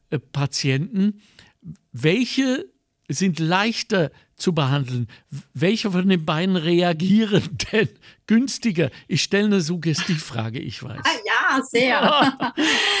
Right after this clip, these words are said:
Speaker 2: Naja, es, es kommt natürlich immer drauf an, mit wem man es zu tun hat.
Speaker 1: Ja.
Speaker 2: Aber, ähm, es sind wirklich, äh, es sind wirklich die Menschen. Ja? Wenn ich mir, wenn ich mir den Patientenbesitzer nicht ins Boot hole für
Speaker 1: Ja.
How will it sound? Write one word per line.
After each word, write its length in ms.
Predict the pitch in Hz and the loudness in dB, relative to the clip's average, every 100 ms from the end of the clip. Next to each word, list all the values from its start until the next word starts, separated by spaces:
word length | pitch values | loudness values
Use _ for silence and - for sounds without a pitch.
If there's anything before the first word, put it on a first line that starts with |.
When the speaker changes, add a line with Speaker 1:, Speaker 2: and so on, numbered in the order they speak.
| - - - - _ - | -4 -6 -12 -16 _ -2
Speaker 2:
Naja, 540 | 285 294 302 370 330 - | 0 2 2 0 -2 -4
es, 160 | 254 | -6
es 180 | 247 240 | -8 -4
kommt 240 | 339 285 254 | 2 4 4
natürlich 420 | 262 269 262 262 | 2 0 -2 -2
immer 200 | 233 220 | -2 -2
drauf 260 | 214 208 | -2 -4
an, 240 | - 175 202 | -2 -2 -2
mit 140 | 214 | -6
wem 160 | 190 185 | -4 -2
man 140 | 214 | -2
es 180 | 208 214 | -4 -6
zu 160 | - 196 | -6 -10
tun 380 | - 170 180 180 | -6 -6 -4 -4
hat. 160 | 156 - | -6 -4
Speaker 1:
Ja. 60 | - | -2
Speaker 2:
Aber, 460 | 196 208 208 208 214 190 _ _ _ _ _ _ - | 0 0 0 -2 -6 -12 _ _ _ _ _ _ -6
ähm, 160 | 220 - - | -6 -8 -6
es 260 | 226 - | -4 0
sind 280 | 269 277 254 | 4 4 2
wirklich, 720 | 226 269 262 254 262 - - - | -4 -4 -2 -4 -4 -8 -16 -8
äh, 380 | 208 214 214 220 - _ | -4 -2 -2 -6 -12 _
es 140 | 220 - | -8 -4
sind 180 | 240 | -2
wirklich 300 | 233 240 262 | -2 -4 -6
die 100 | - | -6
Menschen. 640 | 233 175 190 190 - 170 175 | -6 -4 -6 -6 -8 -8 -6
Ja? 160 | 180 208 | -6 -6
Wenn 140 | 208 | -6
ich 140 | 233 240 | -6 -4
mir, 360 | 233 240 226 - | -2 -2 -4 -6
wenn 180 | 226 220 | -8 -6
ich 140 | 247 | -4
mir 100 | 233 | -4
den 160 | 233 240 | -4 -6
Patientenbesitzer 1000 | 233 - 220 247 247 240 247 269 - 233 | -6 -6 -4 -4 -4 -6 -4 -6 -4 -6
nicht 240 | 233 247 | -6 -8
ins 180 | 220 220 | -10 -12
Boot 400 | - 202 214 - | -6 -4 -4 -6
hole 500 | 196 202 202 175 190 - _ | -4 0 0 -2 -6 -16 _
für 80 | - | 0
Speaker 1:
Ja. 320 | 233 233 - | 2 2 -4